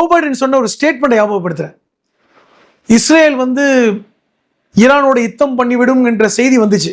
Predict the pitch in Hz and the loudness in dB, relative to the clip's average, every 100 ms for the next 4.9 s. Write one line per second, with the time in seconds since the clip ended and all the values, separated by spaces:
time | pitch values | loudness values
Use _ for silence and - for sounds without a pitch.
0 | - 196 202 214 226 269 190 170 _ _ | -4 -2 -2 -2 0 2 0 -4 _ _
1 | _ _ _ _ _ 214 240 254 269 254 | _ _ _ _ _ 2 4 2 2 2
2 | 202 202 190 180 - _ _ _ _ _ | 2 2 0 -2 -6 _ _ _ _ _
3 | 208 196 214 226 233 240 240 214 208 208 | -2 2 2 2 0 2 0 -2 -4 -4
4 | 233 190 220 196 180 185 170 160 | -4 -2 -2 -2 -4 -4 -4 -6